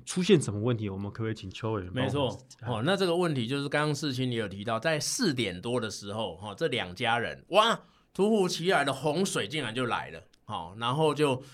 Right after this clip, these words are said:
Speaker 2: 很难去逃生嘛，造成
Speaker 1: 不可能逃生。
Speaker 2: 不可能逃生，造成四人死亡。
Speaker 1: 对。
Speaker 2: 那事后去追究的话，你会发现说，原来啊，齁，它这个闸门竟然是自动的开启啊。
Speaker 1: 自动的开启。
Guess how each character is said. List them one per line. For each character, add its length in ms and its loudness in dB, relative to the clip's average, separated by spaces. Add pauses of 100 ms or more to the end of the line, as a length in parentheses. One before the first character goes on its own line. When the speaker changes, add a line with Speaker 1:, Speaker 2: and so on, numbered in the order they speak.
Speaker 2:
很 160 -2
难 180 0
去 160 0
逃 240 -2
生 240 -6
嘛， 140 -6
造 140 0
成 40 2
Speaker 1:
不 40 2
可 80 2
能 100 0
逃 160 2
生。 160 0
Speaker 2:
不 60 0
可 100 -2
能 80 -6
逃 180 -6
生， 240 -10
造 140 -2
成 100 -2
四 220 -4
人 140 -6
死 200 -12
亡。 220 -14 (100)
Speaker 1:
对。 140 -4 (140)
Speaker 2:
那 100 2
事 320 -2
后 240 2
去 380 -6 (280)
追 220 4
究 240 2
的 140 0
话， 140 2
你 120 -2
会 80 -2
发 180 0
现 240 -4
说， 300 -4
原 260 -2
来 300 -2
啊， 180 -8 (140)
齁， 340 -4
它 160 -4
这 140 -4
个 100 -2
闸 300 -2
门 220 -4
竟 120 -8
然 160 -4
是 120 -8
自 500 -4
动 300 8
的 100 6
开 340 4
启 300 4
啊。 60 6
Speaker 1:
自 40 6
动 220 12
的 80 8
开 240 6
启。 240 -2